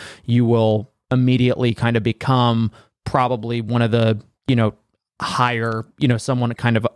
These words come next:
up, up there on the hierarchy as far as affiliate athletes go. And you could, you have the potential to, um, basically give those people, maybe people who are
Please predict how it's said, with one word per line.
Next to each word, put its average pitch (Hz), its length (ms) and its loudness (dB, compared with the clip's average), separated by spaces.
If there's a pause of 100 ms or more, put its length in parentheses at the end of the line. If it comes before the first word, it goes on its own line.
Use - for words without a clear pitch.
(100)
up, - 260 -2
up 131 200 0
there 120 180 0
on 113 100 -2
the 110 80 -4
hierarchy 113 600 -2
as 104 120 0
far 110 200 2
as 107 100 0
affiliate 107 400 0
athletes 117 480 -2
go. 110 280 0
And 117 120 0
you 117 100 2
could, 113 320 0
you 123 100 2
have 113 80 -2
the 117 80 -6
potential 120 580 -2
to, 107 340 0 (460)
um, 104 520 0 (520)
basically 123 380 -2
give 107 420 0
those 117 260 2
people, 110 580 -2 (240)
maybe 117 220 0
people 117 300 0
who 113 180 0
are 117 420 0